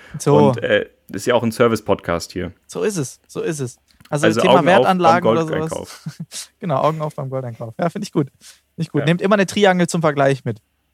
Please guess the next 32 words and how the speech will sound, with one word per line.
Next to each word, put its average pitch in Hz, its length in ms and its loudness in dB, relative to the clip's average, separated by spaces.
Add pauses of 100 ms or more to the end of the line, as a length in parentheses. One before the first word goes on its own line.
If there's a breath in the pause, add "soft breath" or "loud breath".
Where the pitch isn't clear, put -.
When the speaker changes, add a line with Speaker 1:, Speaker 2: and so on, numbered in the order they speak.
(120)
Speaker 2:
Sehr 123 260 4
gut, 110 240 0
<laughs> - 60 -12
genau. 123 320 4 (100)
Weil 127 100 4
dann 127 100 2
könnt 175 200 -4
ihr 151 80 -2
die, 131 140 -2 (100)
mit 147 160 -4
der 143 80 0
einen 147 220 -2
Hand 143 180 -4 (260 loud breath)
die 123 60 -6
Münze 139 240 -2
fallen 143 300 2
lassen 135 280 -4
und 117 60 -4
mit 120 140 -4
der 117 80 2
anderen 120 160 -2
Hand 123 140 -6
könnt 123 180 -4
ihr 120 40 -2
die 113 120 -2
Triangel 120 320 -2
anspielen. 113 440 -4
Und 95 140 -4
wenn 107 100 -2
das 101 160 -6
gleich 120 240 2
ist, 123 240 -8